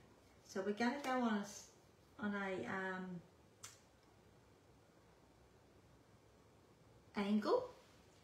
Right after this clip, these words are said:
and we're going to, um, stamp our sentiment, eh? And again, we're using,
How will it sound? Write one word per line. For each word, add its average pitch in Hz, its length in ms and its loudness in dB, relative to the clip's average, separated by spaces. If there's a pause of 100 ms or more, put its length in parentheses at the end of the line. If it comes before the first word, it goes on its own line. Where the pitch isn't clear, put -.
(460)
and 214 440 2 (2000)
we're 208 140 -4 (100)
going 269 440 0
to, 202 680 0 (420)
um, 196 720 -2 (840)
stamp 214 400 2
our 190 140 0
sentiment, - 560 -4 (160)
eh? 285 140 0 (1700)
And 214 180 6
again, 247 460 2
we're 254 80 0
using, 226 600 0